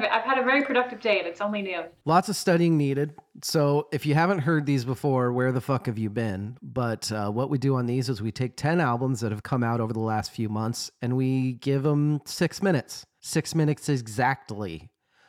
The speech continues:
Speaker 2: for all of us to go over. It's a good way to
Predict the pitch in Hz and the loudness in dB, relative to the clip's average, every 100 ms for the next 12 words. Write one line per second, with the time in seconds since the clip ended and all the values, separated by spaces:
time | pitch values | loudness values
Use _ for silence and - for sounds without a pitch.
0 | _ - 143 185 190 165 151 - 139 131 | _ -4 4 6 6 6 2 0 -2 0
1 | 120 117 110 101 87 _ - - - - | 0 -2 -4 -6 -8 _ -20 -20 -20 -4
2 | 151 160 160 202 165 170 170 160 - 143 | -2 0 4 4 4 4 4 2 0 0
3 | 131 127 120 | 2 2 0